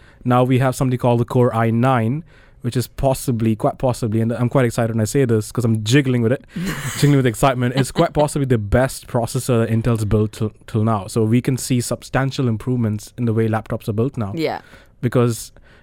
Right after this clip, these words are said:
Speaker 1: it means that laptop makers can now pack more features with le-, without worrying about battery, and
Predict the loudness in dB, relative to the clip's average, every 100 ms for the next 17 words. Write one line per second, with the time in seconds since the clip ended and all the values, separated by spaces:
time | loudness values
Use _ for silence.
0 | -2 2 4 2 0 -4 -8 -16 -2 0
1 | 2 0 0 0 0 -2 0 0 2 0
2 | 0 -2 -2 -6 -2 2 2 0 -2 -4
3 | -2 -2 -2 -6 -14 -12 -6 0 0 0
4 | -4 -4 -4 -2 2 4 4 2 0 0
5 | 2 0 0 0 2 2 0 -2